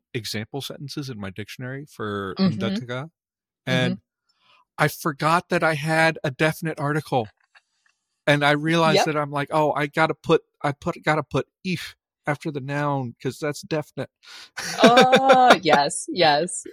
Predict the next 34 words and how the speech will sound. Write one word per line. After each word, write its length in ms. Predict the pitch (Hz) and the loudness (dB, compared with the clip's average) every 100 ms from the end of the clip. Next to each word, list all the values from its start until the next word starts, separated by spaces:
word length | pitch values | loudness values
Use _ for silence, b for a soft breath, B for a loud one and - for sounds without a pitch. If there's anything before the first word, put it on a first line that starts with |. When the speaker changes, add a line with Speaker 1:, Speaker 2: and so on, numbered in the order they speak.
| - | -6
Speaker 2:
And, 240 | 170 180 185 - - | -2 0 -2 -6 -2
and 260 | 226 220 214 233 | 0 0 -2 0
listen, 280 | 240 214 | 2 4
like, 220 | 180 160 - | 2 2 2
everyone's 520 | 214 226 277 247 208 - | 4 4 4 4 2 0
been 180 | 156 | 0
there. 220 | 160 160 - | 2 0 2
Everyone 480 | 160 190 196 180 156 | 0 0 0 0 0
knows 320 | 139 156 - | -2 -2 0
it. 220 | 196 - B B B | 0 -2 B B B
Um, 360 | - 170 170 - - | 0 2 2 -4 0
it 120 | 190 | 2
can 120 | 247 233 | 4 2
be 120 | 240 | 2
really 300 | 196 196 185 | 2 4 2
funny 420 | - 151 143 175 | 0 -2 0 0
to 100 | 160 | 0
watch, 680 | 143 147 131 139 285 - - | 0 2 2 2 0 -4 -8
you 120 | 214 196 | -4 0
know, 160 | 170 | 0
when 180 | 175 165 | 0 -2
you're 160 | 156 147 | -2 0
watching 380 | 135 - 165 | 0 -2 -8
people 320 | 151 160 143 139 | -6 -6 -4 -4
do 180 | 127 160 | -2 0
it 140 | 214 | 0
and 100 | 165 | -2
you're 80 | 143 | -6
going, 320 | 165 147 139 | -4 -2 -4
"How 180 | 170 269 | -4 -2
did 160 | 330 302 | 0 0
you 80 | 294 | -2
forget 400 | 302 277 311 - | -2 0 0 4
this?" 340 | 208 123 - | 2 2 -4